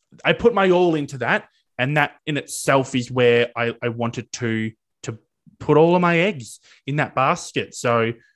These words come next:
um, I applied for a couple of unis. I got into A C U in Melbourne.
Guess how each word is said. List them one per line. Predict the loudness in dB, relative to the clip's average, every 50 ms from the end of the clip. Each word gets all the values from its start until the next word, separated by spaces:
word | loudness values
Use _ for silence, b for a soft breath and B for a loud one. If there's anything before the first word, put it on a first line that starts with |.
| b b _ _ _
um, | -8 -6 -6 -4 -4 -6 -8 -10 -12 _ _ _ _ _ _ _ _ _ _ _ _ -16 -4 0
I | 0 0
applied | 2 4 4 2 4
for | 2 0
a | 0
couple | 0 0 0 0 0
of | 0
unis. | 0 0 0 0 2 0 0 0 0 -2
I | 0
got | 2 2 0
into | 0 -2 -6 -4 -2 -2 -2 -2 -4 -6 -8 _ _ _ _ _
A | 0 0 2
C | 2 0 -2
U | -2 0 0 -2
in | -2 0
Melbourne. | 0 0 0 0 0 0 -2 -2 -4 -6 -8 -10